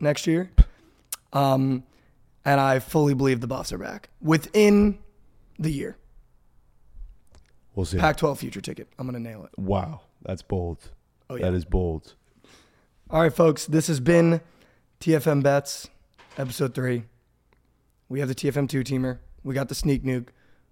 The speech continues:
Speaker 1: We talked through the weekend. Give me your thoughts as we start the week off.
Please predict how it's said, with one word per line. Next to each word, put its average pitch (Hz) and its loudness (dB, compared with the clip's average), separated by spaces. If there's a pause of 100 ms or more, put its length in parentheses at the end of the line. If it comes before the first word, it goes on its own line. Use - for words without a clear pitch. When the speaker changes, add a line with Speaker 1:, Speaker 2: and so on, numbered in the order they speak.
(120)
Speaker 1:
We 120 -12
talked 147 2
through 147 -2
the 139 2
weekend. 127 0 (1300)
Give 160 -4
me 156 2
your 147 4
thoughts 135 -6
as 123 -10
we 123 -12
start - -12
the - -14
week 208 -16
off. 202 -20